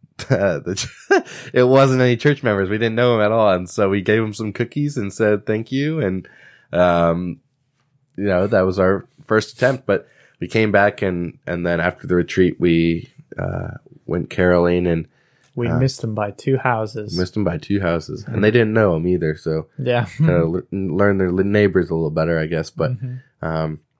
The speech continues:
Speaker 1: we sang the same set list, I think, for all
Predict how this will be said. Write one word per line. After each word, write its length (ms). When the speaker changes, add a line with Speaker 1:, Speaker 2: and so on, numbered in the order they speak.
Speaker 1:
we 100
sang 280
the 60
same 280
set 240
list, 240
I 80
think, 260
for 120
all 420